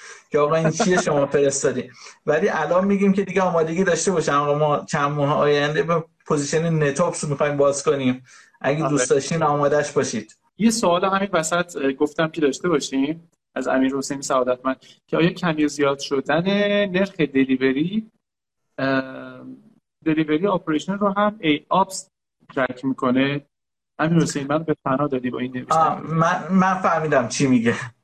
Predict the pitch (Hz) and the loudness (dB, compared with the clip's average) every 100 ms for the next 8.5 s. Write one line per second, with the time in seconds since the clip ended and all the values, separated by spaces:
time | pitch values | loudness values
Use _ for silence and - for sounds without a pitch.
0 | _ - 143 135 - 147 147 _ 170 208 | _ -4 -2 0 0 0 -2 _ 0 2
1 | 196 196 202 202 185 190 277 226 - 185 | 2 2 4 4 4 4 4 0 0 -2
2 | 170 190 190 185 147 131 127 120 - _ | -2 -2 -2 -2 -2 0 -2 -4 -8 _
3 | _ _ _ - 156 - - - - - | _ _ _ -4 -4 -4 -8 -18 -18 -2
4 | 214 247 220 220 220 202 202 180 175 208 | 2 4 4 4 4 2 2 0 0 0
5 | 226 226 196 170 - 175 170 170 165 196 | 0 0 -2 -2 0 0 -2 -4 -2 0
6 | 160 - 208 190 175 156 147 190 196 208 | 2 2 2 2 2 2 2 0 2 2
7 | - - 160 151 185 196 156 139 135 143 | 0 0 0 2 0 0 0 -2 0 2
8 | 123 - - - - | 0 -4 -16 -16 -16